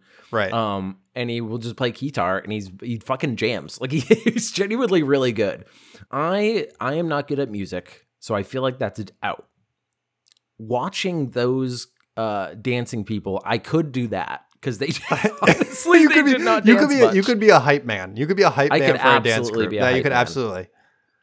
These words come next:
Speaker 2: I could, <sighs> I feel like the thing I would l-, like, probably enjoy the most would be, like, painting or something. Like, just doing
Speaker 1: Oh, yeah.
Speaker 2: caricatures of
Speaker 1: Okay.
Speaker 2: people.
Speaker 1: Char-, I think
Speaker 2: I think
Speaker 1: caricatures would be fun. Like,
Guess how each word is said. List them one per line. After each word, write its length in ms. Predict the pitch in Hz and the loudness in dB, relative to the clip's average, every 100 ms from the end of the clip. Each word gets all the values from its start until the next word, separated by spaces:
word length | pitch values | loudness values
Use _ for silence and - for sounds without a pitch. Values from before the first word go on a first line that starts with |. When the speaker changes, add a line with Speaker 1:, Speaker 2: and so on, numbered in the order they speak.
| _ _ | _ _
Speaker 2:
I 120 | 113 127 | -4 -2
could, 320 | 151 135 127 - - - - - | 0 0 -2 -6 -12 -14 -16 -20
<sighs> 480 | _ _ _ _ | _ _ _ _
I 100 | - 143 | -12 -6
feel 180 | 214 | -2
like 260 | 233 233 - _ _ _ _ - | -2 -4 -8 _ _ _ _ -20
the 240 | 120 135 | -6 -6
thing 260 | 131 175 190 | -4 -6 -2
I 120 | 139 | 0
would 180 | 143 113 107 _ | 0 -2 -10 _
l-, 140 | 127 117 117 | -16 -16 -14
like, 240 | 127 123 - _ - - | -8 -8 -10 _ -20 -12
probably 320 | - 147 165 | -6 -2 -2
enjoy 400 | 120 113 120 120 | -2 -4 -2 -2
the 80 | 110 | -2
most 320 | 107 113 120 | -2 -4 -4
would 200 | 107 110 | -6 -6
be, 160 | 110 107 | -4 -4
like, 280 | 104 95 - | -4 -6 -12
painting 460 | 120 113 101 90 | -10 -8 -8 -10
or 80 | 85 | -12
something. 360 | - 71 - - _ _ _ _ - | -14 -16 -18 -18 _ _ _ _ -10
Like, 240 | 117 107 | -8 -8
just 400 | 104 131 107 104 | -4 -2 0 0
doing 140 | 110 120 | 0 0
Speaker 1:
Oh, 120 | 117 | -2
yeah. 40 | 110 | -2
Speaker 2:
caricatures 600 | 113 110 92 101 98 107 | 0 0 0 -2 -4 -4
of 60 | 104 | -4
Speaker 1:
Okay. 100 | 92 | -4
Speaker 2:
people. 220 | 90 - | -8 -2
Speaker 1:
Char-, 200 | 151 143 | 0 2
I 80 | - | 0
think 200 | 160 170 | 0 2
Speaker 2:
I 80 | 160 | 4
think 100 | 147 | 4
Speaker 1:
caricatures 240 | - 139 | 4 0
would 80 | 127 | 0
be 100 | 117 | -4
fun. 360 | 113 123 110 107 | -2 0 -2 -2
Like, 340 | 113 117 - | -4 -6 -12